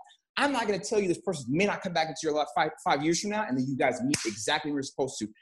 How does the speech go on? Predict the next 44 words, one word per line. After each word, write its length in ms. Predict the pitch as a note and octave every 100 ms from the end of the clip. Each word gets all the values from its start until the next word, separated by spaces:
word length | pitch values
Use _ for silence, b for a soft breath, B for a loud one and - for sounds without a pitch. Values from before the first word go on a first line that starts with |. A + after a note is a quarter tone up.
| b b
I 80 | C#4
can't 240 | D4+ D#4+ -
tell 160 | C#4+
you 80 | B3
that 140 | A3
that 180 | G3 F3+
guy, 300 | F3+ F#3+ F#3+
that 120 | E3+ -
whatever, 320 | E3+ G3+ F3+
it 60 | F3
is, 220 | F3+ F3 - _ -
that 80 | D3+
he's 140 | G#3
not 100 | G3+
the 60 | C#3
one 180 | D3+
for 160 | E3+ C#3+
you. 300 | G#2+ G2 F2 _ - B _
So 200 | - G#3
when 120 | G#3
I 60 | F3+
see 340 | - D4+ D#4+
situations 480 | C4+ - F#3 G3+ F3+
like 80 | C#3+
Will 160 | C3+ E3
and 60 | C#3
Jada, 200 | D#3+ B2 -
okay, 320 | D#4+ A3 A3+ -
Jada 160 | F3+
says 220 | F3+ F3+ D#3+
we're 80 |
gonna 160 | E3 C#3+
break, 200 | D3 D3+ -
this 160 | D#3+ -
happens, 300 | E3 - -
she 80 | D3+
meets 120 | D3+
this 120 | C#3
guy. 280 | D3+ C#3 D3+ - - D#3
If 180 | B2
Will 240 | C3+ E4+ F#4+
says 240 | - C#4
he 60 | C4+
has 140 | B3+